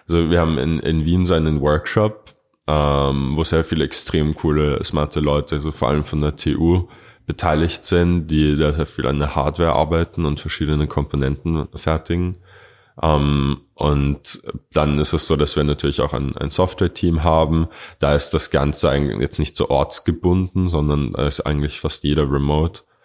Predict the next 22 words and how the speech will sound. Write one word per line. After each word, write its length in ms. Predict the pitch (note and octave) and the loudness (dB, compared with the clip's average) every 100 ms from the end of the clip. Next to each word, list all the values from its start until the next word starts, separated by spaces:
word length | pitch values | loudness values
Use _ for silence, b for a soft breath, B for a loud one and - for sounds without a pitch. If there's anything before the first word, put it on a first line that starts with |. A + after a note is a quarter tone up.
| b b b | b b b
Und 540 | - D2 C#2 C#2 - | 0 2 2 -2 -2
in 160 | - D2 | -2 2
Delft 320 | D2 D2+ - | 2 0 -2
gibt's 180 | D#2 - | -4 -2
auch 240 | C#2+ E2 | 0 2
einen 240 | F#2 F2+ F2+ | 2 2 2
Workshop, 720 | F2+ - - F2+ F2+ - b b b b | 0 0 0 0 -2 -10 b b b b
ähm, 440 | D#2 D2+ D2+ D2+ D2+ | 0 2 2 2 2
wo 60 | |
Leute 280 | D#2 D2+ D#2 | 2 2 0
manchmal 440 | D2+ D#2 E2 D#2 | -2 -2 -2 0
reinkommen, 720 | D#2 D2+ D2 D2 D2+ D2 D2 | 0 0 -2 0 0 0 2
aber 200 | C#2+ D2 | 2 2
dadurch, 280 | C#2 D2 D2+ | 2 0 0
dass 200 | - D2+ | -4 -2
eigentlich 300 | D2 D2 - | -2 -2 -4
jeder 280 | D2+ D#2 D#2 | 0 2 2
nebenbei 480 | D2+ D2+ D2+ D2 D2 | 2 0 0 0 -2
studiert 800 | - - C#2+ - D#2+ D#2 D#2+ - B B B - | -4 -6 -6 0 2 4 2 -4 B B B -4
und 380 | D2+ C#2 C2+ D#2 | 0 0 -2 -2
das 160 | - | -2
halt 200 | C#2+ C2 | -2 -4